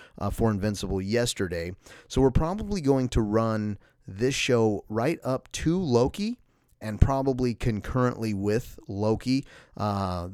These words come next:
though it'll probably be on a separate day. It's, it's going to move out of the Saturday slot to make room for Loki. Now, if this is your first one of these shows that you've listened to before, there are going to be, um,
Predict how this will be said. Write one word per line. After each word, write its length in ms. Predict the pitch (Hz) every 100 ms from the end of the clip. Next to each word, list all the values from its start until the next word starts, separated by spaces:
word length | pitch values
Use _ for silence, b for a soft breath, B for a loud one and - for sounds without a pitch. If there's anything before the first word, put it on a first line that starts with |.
| 110 117
though 240 | 120 107 104
it'll 160 | 110
probably 480 | 98 113 101 98 101
be 220 | 98 101
on 140 | 95 95
a 40 |
separate 420 | - 107 - 82
day. 260 | 98 90 85 - _
It's, 280 | 139 - -
it's 260 | - 147 127
going 240 | 160 156 123
to 80 |
move 320 | 123 127 143 -
out 200 | 110 120
of 160 | 117 101
the 80 | 107
Saturday 540 | - 113 110 104 104
slot 500 | 101 - 107 95 92 B B B -
to 100 | -
make 320 | 104 101 95
room 460 | 101 104 101 98 92 - -
for 100 | 101
Loki. 320 | 107 120 -
Now, 140 | 131
if 60 | 135
this 160 | 180
is 160 | 131 123
your 180 | 131 127
first 340 | - 147 120
one 180 | 123 131
of 120 | 117
these 200 | 117 131
shows 380 | - 123 117 104
that 100 | 107
you've 160 | 104 113
listened 300 | 117 104 92
to 140 | 107
before, 480 | 95 - 180 170 104 - _ _ _ _ _ _ _ -
there 220 | 120 117
are 160 | 107 113
going 320 | 110 117 110
to 120 | 107
be, 280 | 101 104 101 B B B B -
um, 480 | 101 95 90 80